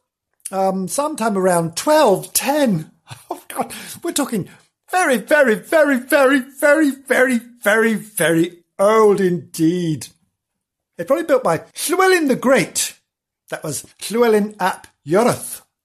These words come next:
Mm. It's got particular Welsh characteristics about it. It has a Welsh D-shaped stone tower that was probably built by Llywelyn the Great, with the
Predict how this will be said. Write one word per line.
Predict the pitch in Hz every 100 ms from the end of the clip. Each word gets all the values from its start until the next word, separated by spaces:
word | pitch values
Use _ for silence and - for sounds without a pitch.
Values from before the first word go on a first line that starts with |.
| _
Mm. | 123 160 254 370 370 330 247 196 165 139 120 - - -
It's | 311
got | 381 359
particular | - - 285 - 208 180 - -
Welsh | 139 196 160 - - _ _ - -
characteristics | - 233 262 262 - - 190 233 - 175 - -
about | 131 165 127 -
it. | - - _ _ _ _ _ _ _ -
It | 160
has | - 175 - -
a | 156
Welsh | 139 147 151 - - 123 113
D-shaped | - 208 196 - 180 160 - -
stone | - - 196 202
tower | 202 - 247 349 95 - _ _
that | - 113
was | -
probably | 117 123
built | 117 226 -
by | 101 95 _ _
Llywelyn | - 95 82 85
the |
Great, | 95 107 233 - - _ _ _ _ -
with | 156 190 190 - _
the | 147 175 165